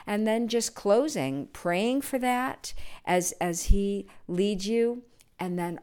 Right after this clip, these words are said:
off you go with your children, maybe having a quiet time with them, maybe teaching them to have a quiet time, or maybe your spouse is still there. If, if, if mom is homeschooling, then maybe daddy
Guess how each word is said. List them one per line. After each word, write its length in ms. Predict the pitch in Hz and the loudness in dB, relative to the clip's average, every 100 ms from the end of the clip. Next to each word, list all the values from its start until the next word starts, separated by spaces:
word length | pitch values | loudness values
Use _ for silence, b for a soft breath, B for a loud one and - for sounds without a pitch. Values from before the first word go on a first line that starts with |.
| - | -2
off 280 | 190 202 220 | -2 -2 -4
you 140 | 220 | -6
go 260 | 185 185 185 | -2 -2 0
with 200 | 180 156 | -2 -6
your 120 | 147 | -10
children, 600 | - 196 190 190 196 190 | -8 -6 -6 -4 -4 -4
maybe 220 | 147 147 | -4 -6
having 340 | 143 139 139 | -6 -6 -6
a 60 | 110 | -8
quiet 380 | - 151 147 - | -4 -2 -2 -2
time 340 | 156 143 139 B B B - | -4 -2 -4 B B B -4
with 240 | 139 127 | -4 0
them, 400 | 147 143 202 277 - | 2 2 2 -2 -4
maybe 300 | 185 165 156 | 0 0 0
teaching 500 | 151 170 - 156 151 | -2 -6 -6 -6 -4
them 320 | 131 131 180 | -2 0 0
to 80 | 214 | 0
have 120 | 202 | -2
a 40 | 202 | -4
quiet 400 | - 196 190 185 | -6 -6 -6 -6
time, 380 | 202 208 254 185 | 2 4 4 -2
or 160 | 139 B B | -6 B B
maybe 420 | 180 170 160 160 156 B | 0 2 2 -2 -4 B
your 160 | 147 143 | -6 -2
spouse 720 | - - 143 143 165 220 - - | -2 2 4 4 4 2 -2 -2
is 340 | 165 156 - - | 0 0 -2 2
still 400 | - - 151 139 | 6 6 6 2
there. 320 | 139 165 202 | 0 0 -2
If, 160 | - - | -4 -6
if, 280 | 139 - - B B - | -8 -8 -18 B B -4
if 180 | 143 | -4
mom 340 | 156 160 160 175 | 2 6 6 4
is 140 | 185 | 0
homeschooling, 680 | 208 196 - - 202 214 220 | -2 -2 -2 -2 -2 -2 -2
then 200 | 160 151 | -2 -2
maybe 240 | 143 143 135 | -2 -2 -4
daddy 640 | 143 151 160 170 170 | 0 2 2 2 2